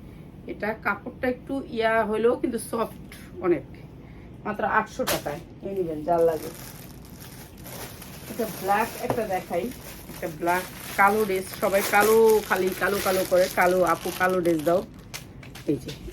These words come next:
এটা হচ্ছে কালোর ভিতরে, একটু দেখাই। এটা ওড়না দেখলে মাথা নষ্ট হয়ে যাবো। ঠিক আছে? কালো,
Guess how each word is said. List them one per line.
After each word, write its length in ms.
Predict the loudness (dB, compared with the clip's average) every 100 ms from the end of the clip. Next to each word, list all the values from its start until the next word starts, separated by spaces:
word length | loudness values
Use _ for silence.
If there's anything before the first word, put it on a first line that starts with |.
| -8
এটা 160 | -6
হচ্ছে 200 | -6 -6 -4
কালোর 340 | 0 2 2 -2
ভিতরে, 360 | -4 -4 -4 -6 -10 -18 -18 -14 -14 -14 -16
একটু 240 | -16 -14 -14
দেখাই। 460 | -14 -14 -12 -8 -8 -8 -18 -18 -18 -18 -18 -18 -18 -18 -18 -18 -18 -12
এটা 180 | -8 -8 -6
ওড়না 320 | -2 2 2
দেখলে 240 | 0 -2
মাথা 240 | -2 -4 -2
নষ্ট 280 | -4 -4 -4
হয়ে 120 | -2
যাবো। 280 | -4 -6 -10 -14 -18 -18 -18 -18 -18 -16 -16 -18 -18 -18 -16
ঠিক 140 | -10
আছে? 220 | -10 -6 -8 -2
কালো, 380 | -2 0 -2